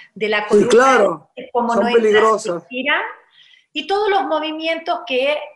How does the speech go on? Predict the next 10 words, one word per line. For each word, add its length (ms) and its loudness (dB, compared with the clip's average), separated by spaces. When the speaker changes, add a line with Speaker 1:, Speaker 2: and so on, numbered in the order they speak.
Speaker 1:
cuando 300 -4
uno 200 -4
los 260 -8
está 340 -8
haciendo, 680 -8
al 200 -8
cuerpo 300 -6
le 140 -6
duelen 420 -8
terriblemente. 1000 -10